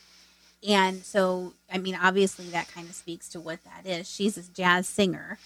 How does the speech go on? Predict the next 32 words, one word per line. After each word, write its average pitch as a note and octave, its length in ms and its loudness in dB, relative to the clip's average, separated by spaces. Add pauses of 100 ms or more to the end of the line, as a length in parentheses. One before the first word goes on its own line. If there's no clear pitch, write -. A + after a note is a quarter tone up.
(500)
and G3 100 -8
she B3 220 2
moved G3+ 420 4
to A3 160 -8
Chicago, E3 720 -4 (200)
where F#3 180 -8
the F3 100 -14
jazz E3+ 380 -10
culture F3 540 -4
is E3+ 400 -14
incredibly F#3 520 4
big. F#3+ 440 -8 (520)
And G3+ 460 4
so G#3 300 2
not G3+ 260 4
only D4+ 320 8
does G#3+ 240 4
she F#3 300 -8
teach - 480 2
at F#3+ 280 -8
a F3+ 200 -10 (180)
jazz F3 640 2 (200)
high - 300 4
school E3+ 560 -10 (140)
or F3+ 60 -10
at F3 120 -10
a, E3 240 -10
a E3+ 340 -4
musical G#3+ 500 6
high E3 220 -4
school, E3 500 -16 (180)
um, E3 360 -16